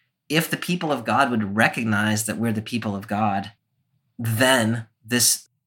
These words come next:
then this transformation of the world could get started here and now. I think that's what he's after.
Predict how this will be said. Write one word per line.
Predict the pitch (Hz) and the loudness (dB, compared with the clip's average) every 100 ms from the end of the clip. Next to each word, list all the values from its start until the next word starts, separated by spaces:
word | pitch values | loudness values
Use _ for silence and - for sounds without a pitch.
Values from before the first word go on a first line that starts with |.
| _ | _
then | 117 113 107 139 135 | -8 -6 2 2 4
this | 123 | 2
transformation | - 120 117 113 110 113 | 2 0 2 0 0 -2
of | 104 | -2
the | |
world | 101 104 101 | -2 -4 -4
could | - 110 | -8 -6
get | 107 - | -6 -4
started | - - 110 110 98 92 - _ _ _ _ | -4 2 2 4 0 -4 -12 _ _ _ _
here | - 127 110 | -8 0 0
and | 98 98 | 0 -2
now. | 101 104 71 113 110 _ _ _ _ _ _ _ - | 0 -2 -4 -8 -12 _ _ _ _ _ _ _ -20
I | |
think | - - 214 | -2 4 6
that's | 202 110 | 6 2
what | 110 101 | 0 0
he's | 107 | -2
after. | 98 92 - 95 95 | -2 -4 -8 -8 -8